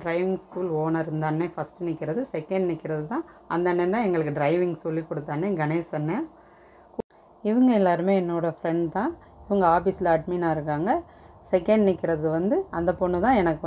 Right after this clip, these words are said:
வந்து டூ வீலர் கத்து கொடுத்தவங்க. இவங்க வந்து சரண்யா, என்னோட close friend. என்னோட join பண்ணது, class அதுவும் முடிச்சுட்டு complete பண்ணியாச்சு. எல்லாருமே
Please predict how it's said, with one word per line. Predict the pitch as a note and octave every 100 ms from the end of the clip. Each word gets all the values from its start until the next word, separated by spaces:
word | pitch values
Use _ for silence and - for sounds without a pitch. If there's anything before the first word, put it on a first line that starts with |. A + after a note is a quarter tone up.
| D#3+
வந்து | F#3+ F#3
டூ | F#3+ F#3+
வீலர் | F#3 D#3 D#3
கத்து | C#3+ D#3
கொடுத்தவங்க. | D3 C#3+ D3 D3 G3 D#4+ - - - - - F#3
இவங்க | G3 F#3+
வந்து | A3 C4
சரண்யா, | F3 E3+ G3 F#3+ C#4+ A3
என்னோட | F3 E3+ E3 D#3+
close | F#3 F#3+ G3 -
friend. | - E3 E3 D#3+ F#3+ F#4 - - - - -
என்னோட | F3 F#3 F#3+ E3
join | E3+ F3 F3+ E3+
பண்ணது, | D#3+ D#3 D3 G3 D4 D#4 -
class | E3 F3 F#3 F3
அதுவும் | E3 G3+ F3+
முடிச்சுட்டு | E3+ D#3+ D#3+ B3+ B3+
complete | F3+ F3 F3+ -
பண்ணியாச்சு. | D#3+ D#3 D3+ D3+ D3 - C4 F#4 - - -
எல்லாருமே | G3 G3 F#3+ G3